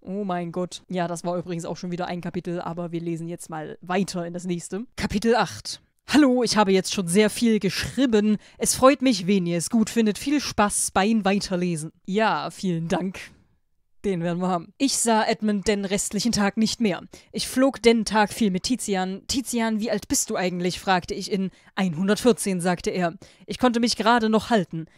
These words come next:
„Einhundertvierzehn?“, fragte ich. Tizian lachte. „Wie alt bist du?“, fragte er.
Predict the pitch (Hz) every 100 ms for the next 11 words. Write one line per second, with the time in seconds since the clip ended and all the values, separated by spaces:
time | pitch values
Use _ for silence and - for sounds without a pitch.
0 | _ - 247 269 226 208 - 262 - 330
1 | 330 - 196 175 185 160 - - 190 -
2 | 196 185 202 - 196 190 _ _ - 180
3 | 214 214 - 220 - 247 - 208 190 -
4 | 196 185